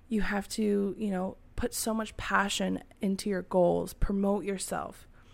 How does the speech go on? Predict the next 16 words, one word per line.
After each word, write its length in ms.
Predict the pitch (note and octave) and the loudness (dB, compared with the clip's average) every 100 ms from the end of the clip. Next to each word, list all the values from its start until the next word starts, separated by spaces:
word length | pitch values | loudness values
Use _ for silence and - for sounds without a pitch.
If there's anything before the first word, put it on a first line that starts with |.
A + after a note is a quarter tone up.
| - - G3+ | -20 -8 -2
understand 680 | G#3 G#3+ - G3+ G3 G3 | 0 0 -2 0 0 0
that 100 | F#3 | 0
there 140 | G3 F#3+ | 0 0
is 80 | |
a 80 | F#3+ | -2
time 320 | - - F#3+ | -6 -4 -2
and 100 | G3 | 0
a 40 | F#3+ | -2
place 600 | - G3+ G#3 F#3 - - - - - - | 0 4 4 2 -4 -8 -14 -20 -20 -10
for 140 | F#3+ | -8
social 340 | - G3 F#3 | -4 -6 -4
media 640 | F#3+ F#3+ G3 F3+ F3 F#3 - - - - | -2 0 0 0 -2 -4 -8 -18 -20 -4
or, 440 | F#3 F3 E3+ F#3 - | 2 4 4 0 -2
you 80 | F#3+ | -4
know, 300 | F3+ F#3+ G3 - | -4 -6 -6 -4
distractions. 880 | F#3 - F#3+ F#3+ - F3 F3 - | -4 0 0 0 -4 -6 -6 -10